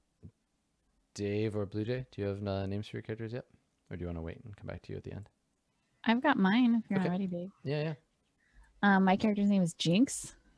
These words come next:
Speaker 2: Um, she's got cool eyes, a friendly face, a small body, streetwear, and she's Hispanic.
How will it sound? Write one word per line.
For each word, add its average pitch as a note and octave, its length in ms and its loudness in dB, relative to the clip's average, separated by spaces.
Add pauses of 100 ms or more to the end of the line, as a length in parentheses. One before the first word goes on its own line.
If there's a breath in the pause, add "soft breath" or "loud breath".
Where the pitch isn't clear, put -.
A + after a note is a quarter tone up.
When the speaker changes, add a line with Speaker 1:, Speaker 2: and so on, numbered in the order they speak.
(180)
Speaker 2:
Um, D#3 680 4
she's - 240 0
got F3+ 300 2
cool A#3 240 4
eyes, G3+ 380 6
a G3 60 0
friendly G3 300 2
face, E3+ 480 4
a F#3 60 -2
small F3+ 340 6
body, E3+ 340 8
streetwear, D3 640 0
and D3 180 -2
she's - 280 -6
Hispanic. - 680 -4